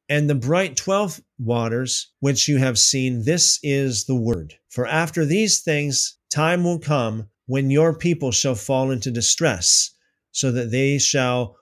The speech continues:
all run the risk of perishing together. Nevertheless, they will be saved, and their enemies will fall in their presence, and they will, they will have in due time much joy.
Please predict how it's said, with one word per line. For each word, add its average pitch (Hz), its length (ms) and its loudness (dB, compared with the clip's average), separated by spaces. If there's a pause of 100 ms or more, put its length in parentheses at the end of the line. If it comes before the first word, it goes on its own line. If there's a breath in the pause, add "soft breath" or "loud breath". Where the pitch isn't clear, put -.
(120)
all 160 340 4
run 123 560 0
the 123 160 -2
risk 135 340 0
of 117 160 -4
perishing 117 520 -2
together. 107 580 -4
Nevertheless, 127 960 2 (260)
they 139 220 2
will 135 240 2
be 117 160 0
saved, 110 560 -2 (180)
and 131 180 0
their 131 120 2
enemies 151 480 2
will 135 140 0
fall 127 600 -2 (220)
in 127 240 0
their 123 220 0
presence, 113 760 -2 (180)
and 127 240 -2
they 151 220 4
will, 151 520 0 (280)
they 143 200 2
will 175 220 2
have 139 440 -2
in 120 280 -4
due 143 200 0
time 120 440 -4
much 123 380 -4
joy. 127 400 0